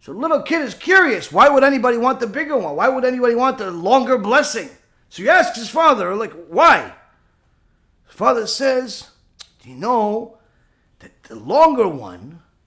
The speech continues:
I get to ask Hashem for more stuff? I can ask him for more good things, more good health, more toys,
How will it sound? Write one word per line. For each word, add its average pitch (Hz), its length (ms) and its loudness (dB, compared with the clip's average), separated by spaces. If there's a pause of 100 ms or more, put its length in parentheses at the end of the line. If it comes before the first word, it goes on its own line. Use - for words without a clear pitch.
(140)
I 156 100 -12
get 247 260 -8
to - 180 -10
ask 311 320 2
Hashem 262 360 -6
for - 220 -16
more 320 240 -4
stuff? - 760 0 (1120)
I - 60 -18
can 139 180 -18
ask 220 340 0
him 160 140 -10
for 139 500 -12 (300)
more 190 240 0
good 196 240 -6
things, 185 640 -10 (300)
more 233 220 4
good 220 220 0
health, 190 560 4
more 254 240 6
toys, 208 880 4